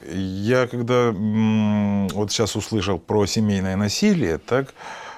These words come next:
эта тема, к сожалению, не нова. И все ж, так как, э, кризисный центр был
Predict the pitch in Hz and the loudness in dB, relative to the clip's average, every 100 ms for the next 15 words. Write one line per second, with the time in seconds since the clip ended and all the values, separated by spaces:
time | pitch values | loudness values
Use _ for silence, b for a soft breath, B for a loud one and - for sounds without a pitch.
0 | B 131 135 131 120 101 - 107 117 113 | B -2 0 2 2 2 0 0 2 2
1 | 104 101 95 85 82 90 123 147 _ B | 4 4 2 0 0 2 0 -4 _ B
2 | B B B B 110 110 110 107 95 - | B B B B 0 4 4 2 0 -2
3 | 123 107 - 107 101 95 107 101 98 95 | 0 0 0 -2 -2 -2 0 2 2 0
4 | 90 117 98 95 92 104 95 92 87 87 | 0 0 0 -2 -2 0 -2 -2 -4 -2
5 | 101 85 | -2 -2